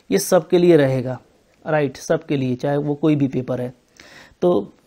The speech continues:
टोटल वन एटी होता है, तो इसमें ये काफ़ी इंपॉर्टेंट हो जाता है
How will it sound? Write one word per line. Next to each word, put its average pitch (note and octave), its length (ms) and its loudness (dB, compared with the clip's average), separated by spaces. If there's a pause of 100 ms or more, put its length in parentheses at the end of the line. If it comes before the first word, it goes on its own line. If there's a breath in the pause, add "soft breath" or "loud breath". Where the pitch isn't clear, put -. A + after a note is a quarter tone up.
(240)
टोटल E3 200 -2
वन E3+ 160 6
एटी D#3+ 300 -2
होता C3+ 300 0
है, A#2+ 140 -2
तो F#3+ 300 -4 (100)
इसमें G3 340 -2
ये F#3 180 0
काफ़ी D#3+ 400 -2
इंपॉर्टेंट E3 480 -4
हो D3 60 -2
जाता C3 300 -6
है G3+ 180 -6